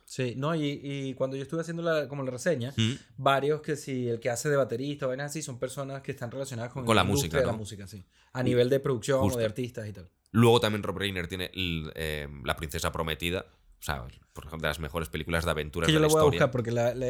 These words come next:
Speaker 1: la, o sea, la filmografía de Rob Reiner es una caimanada.
Speaker 2: Luego también tiene Cuando Harry encontró a Sally.
Speaker 1: Ajá.
Speaker 2: Y Algunos hombres buenos.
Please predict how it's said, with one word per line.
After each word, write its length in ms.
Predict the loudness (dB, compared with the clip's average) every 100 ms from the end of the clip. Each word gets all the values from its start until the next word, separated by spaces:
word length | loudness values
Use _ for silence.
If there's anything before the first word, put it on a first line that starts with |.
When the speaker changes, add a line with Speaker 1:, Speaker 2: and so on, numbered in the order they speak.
| -2
Speaker 1:
la, 240 | -2 -4
o 60 | 0
sea, 120 | 0
la 100 | 0
filmografía 560 | -4 -4 0 2 4 2
de 60 |
Rob 180 | 0 0
Reiner 260 | 0 0 -2
es 60 |
una 180 | -4 -2
caimanada. 420 | -2 0 -2 -4 -10 -12 4
Speaker 2:
Luego 260 | 8 8
también 200 | 8 4
tiene 260 | 0 0 2
Cuando 280 | 2 4 2
Harry 180 | 2 2
encontró 260 | 0 2
a 60 | 2
Sally. 340 | 4 2 0 -8 -16 -12 -6
Speaker 1:
Ajá. 340 | 2 2 2 -4 -20 -20 _ 0
Speaker 2:
Y 1000 | 6 6 6 4 2 0 -2 -4 -6 -12 _ _ _ 0
Algunos 400 | 4 6 4 2
hombres 240 | 0 -2
buenos. 420 | 4 4 4 -2